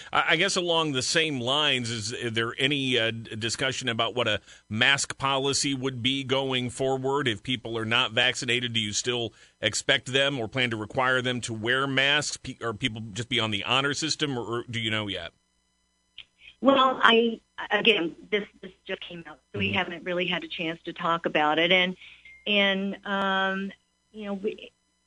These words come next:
Speaker 2: this whole process has been a little bit of, um,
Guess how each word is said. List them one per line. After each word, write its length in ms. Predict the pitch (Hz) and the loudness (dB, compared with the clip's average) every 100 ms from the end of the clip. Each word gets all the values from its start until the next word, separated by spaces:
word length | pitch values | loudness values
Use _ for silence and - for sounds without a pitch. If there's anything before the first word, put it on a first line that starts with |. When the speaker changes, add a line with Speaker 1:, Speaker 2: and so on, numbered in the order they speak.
| _ | _
Speaker 2:
this 140 | 220 233 | -6 -4
whole 220 | - 254 | 2 2
process 540 | 247 214 190 196 185 180 | 4 4 4 2 0 0
has 160 | 180 | -2
been 220 | 165 190 | 0 0
a 100 | 180 | 2
little 300 | 185 240 294 | 2 2 2
bit 260 | 220 190 185 | 2 2 4
of, 300 | 180 180 180 - _ _ _ _ | 2 2 0 -8 _ _ _ _
um, 580 | 202 190 190 190 190 | -4 0 2 2 2